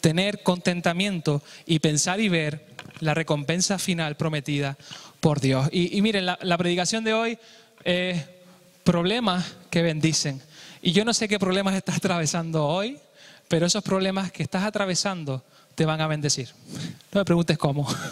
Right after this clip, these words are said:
<laughs> El Señor sabe. El Señor te está transformando y está trabajando en tu vida y en tu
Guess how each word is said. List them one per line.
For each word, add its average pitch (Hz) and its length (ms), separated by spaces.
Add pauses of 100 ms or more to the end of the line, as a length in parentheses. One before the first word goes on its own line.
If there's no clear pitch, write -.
(100)
<laughs> - 320
El 156 100
Señor 180 300
sabe. 147 380 (300)
El 156 80
Señor 165 280
te 180 60
está 175 200
transformando 170 580
y 151 40
está 165 140
trabajando 160 460
en 151 80
tu 156 160
vida 208 320 (380)
y 156 180
en 160 140
tu 160 260